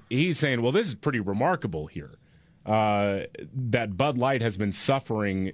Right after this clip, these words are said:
this consistently for this long since the whole Dylan Mulvaney partnership." Uh, and here's part of what he had to say. I think it's, uh, part of this is just kind of comedy to me,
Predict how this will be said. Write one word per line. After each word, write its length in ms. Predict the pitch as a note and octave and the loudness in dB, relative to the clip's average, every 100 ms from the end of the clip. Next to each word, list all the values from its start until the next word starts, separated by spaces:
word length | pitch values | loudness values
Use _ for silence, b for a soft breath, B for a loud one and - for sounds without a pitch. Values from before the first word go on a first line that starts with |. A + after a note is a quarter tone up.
| - | -6
this 320 | G#2 A#2+ E3+ | -2 0 0
consistently 1080 | - B2+ - D#3 D3+ B2+ - - F#2 E2+ F2 b b - | 0 -2 0 -2 -2 -6 -6 -6 -4 -4 -6 b b 0
for 160 | C3 | 2
this 300 | G#2+ D#3 - | 2 0 0
long 580 | A2+ C#3 B2+ F2 E2+ F2+ b b - | 0 2 2 -2 -4 -6 b b -4
since 220 | D3+ B2 | -2 0
the 100 | A#2+ | 0
whole 220 | A#2+ C3 | 2 0
Dylan 340 | G2 A#2 B2 A#2 | 0 0 2 2
Mulvaney 460 | A2 G2+ G2+ G2 | 0 0 0 -2
partnership." 680 | F#2 C#3+ D#3+ G#2 E2 - - - - b b b b - | -2 0 0 -2 -6 -10 -12 -16 -20 b b b b -2
Uh, 320 | G#2+ G#2 G#2 - - | 2 2 2 -4 -2
and 280 | B2+ A#2+ A#2 | 0 2 2
here's 240 | D#3+ G3 | 2 0
part 240 | - D#3 | 0 0
of 80 | C3+ | 2
what 140 | A2+ A2 | 0 2
he 80 | |
had 180 | G#2 G2 | 2 0
to 60 | F2 | 0
say. 320 | - A2 E2+ | 0 2 2
I 80 | F2 | 0
think 180 | A#2+ G2 | 0 0
it's, 220 | F2+ - | -2 -6
uh, 200 | A#2 A2 G#2 - | -4 -4 -4 0
part 180 | E3+ | 0
of 60 | C#3+ | 0
this 180 | A#2 G#2 | -2 -4
is 80 | E2+ | -4
just 260 | G2+ - | -6 -6
kind 160 | - A2 | -6 -4
of 80 | D#2+ | -6
comedy 440 | A#2 G#2+ A#2 A#2 | -4 0 0 0
to 100 | G#2 | -2
me, 260 | A2+ A2+ | -2 -2